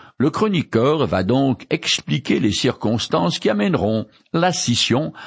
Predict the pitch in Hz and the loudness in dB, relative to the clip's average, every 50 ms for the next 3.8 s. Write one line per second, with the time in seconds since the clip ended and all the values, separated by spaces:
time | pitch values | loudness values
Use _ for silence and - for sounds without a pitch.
0 | - - - _ - 160 190 202 180 160 - - - - - 76 85 90 87 - | -18 -18 -12 _ -2 0 0 2 0 -2 -2 -4 -4 -4 -2 0 0 0 0 -2
1 | 87 80 - 73 73 107 147 147 - - 104 101 98 143 190 202 98 - - - | -2 -2 -2 -2 -2 0 -2 0 0 0 0 0 0 2 2 2 0 0 0 0
2 | 90 80 90 87 85 78 65 - - - - 101 82 80 87 71 69 76 95 127 | 0 0 0 0 0 -2 -4 -6 -6 -2 -2 -2 0 -2 -4 -2 -2 0 0 0
3 | 139 80 82 135 104 87 85 82 80 92 113 139 143 151 135 | 2 2 0 0 0 -2 -2 0 0 2 2 2 2 0 -2